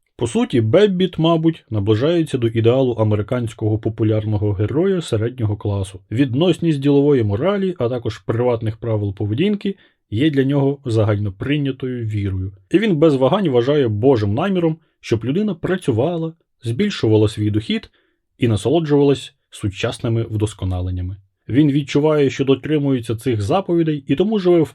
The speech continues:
повній гармонії з собою та суспільством. Його професія, нерухомість, є найвищою з існуючих, а його будинок поблизу міста з його деревами,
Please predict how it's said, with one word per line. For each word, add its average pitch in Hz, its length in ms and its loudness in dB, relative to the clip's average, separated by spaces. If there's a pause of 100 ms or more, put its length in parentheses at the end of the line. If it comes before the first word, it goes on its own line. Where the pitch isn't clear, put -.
повній 139 420 4
гармонії 147 580 0
з - 60 -8
собою 127 560 -2
та 98 120 -6
суспільством. 104 760 -6 (720)
Його 139 240 2
професія, 196 720 -2 (320)
нерухомість, 113 640 -4 (560)
є 127 180 4
найвищою 214 720 -2
з 165 60 -2
існуючих, 107 680 -6 (400)
а 113 100 0
його 127 160 4
будинок 151 460 4
поблизу 120 440 0
міста 127 440 -2 (440)
з 110 100 -2
його 139 180 4
деревами, 143 840 0